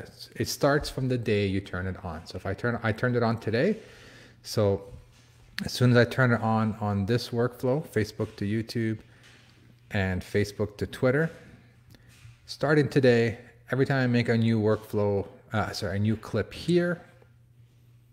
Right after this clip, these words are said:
it will automatically go there. And vice versa. If I make it on YouTube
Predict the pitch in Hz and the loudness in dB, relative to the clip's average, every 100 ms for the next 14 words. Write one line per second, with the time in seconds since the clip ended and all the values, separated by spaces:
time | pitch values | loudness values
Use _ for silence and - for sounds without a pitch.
0 | _ _ _ _ - 113 90 104 98 92 | _ _ _ _ -6 -4 -2 -2 0 -2
1 | 87 - 90 95 90 85 82 - 143 151 | -4 -4 -6 -2 -2 -2 -6 -4 0 4
2 | 190 185 139 107 85 110 107 110 107 101 | 2 4 2 2 0 0 2 2 0 0
3 | 101 107 123 - 127 | 0 0 -2 0 -2